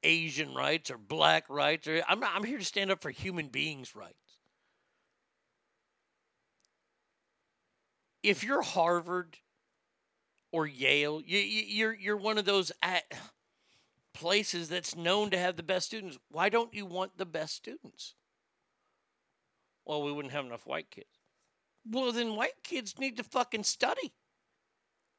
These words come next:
I'm sorry. That's just the way it is. You know why your daddy got into Harvard? 'Cause he worked his ass off.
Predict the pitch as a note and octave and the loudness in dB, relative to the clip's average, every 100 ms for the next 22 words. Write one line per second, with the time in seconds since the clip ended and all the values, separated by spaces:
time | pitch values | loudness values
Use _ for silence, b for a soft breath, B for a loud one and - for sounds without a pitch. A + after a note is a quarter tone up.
0 | _ _ _ - A#3+ - - C4 D4+ C#4 | _ _ _ 4 4 6 10 10 10 8
1 | D4 C#4+ _ - _ _ _ _ _ _ | 2 -4 _ -20 _ _ _ _ _ _
2 | - B3+ D4 - - D#4 - A#3 A3 A#3+ | 0 4 4 4 2 4 2 2 6 8
3 | G#3+ G#3 D4 - - - - _ _ _ | 10 8 6 2 -2 -10 -12 _ _ _
4 | _ _ _ _ _ _ _ _ _ _ | _ _ _ _ _ _ _ _ _ _
5 | _ _ _ _ _ _ _ _ _ - | _ _ _ _ _ _ _ _ _ -4
6 | G#3 D#4+ D#4+ C4+ G#3+ A#3+ B3 B3 B3 A3 | 0 6 6 6 10 12 12 8 6 6
7 | G#3+ A3+ G3 G3 A3 A3+ G3+ A3+ A3 A3 | 6 6 6 8 8 8 8 10 8 8
8 | G#3 A3 A3+ A3 A3 A3 G3 A3 A3 G#3+ | 10 8 6 0 4 4 4 2 2 4
9 | A3 G3 G#3+ A3+ - G3+ C3+ - | 2 8 8 8 6 4 4 -2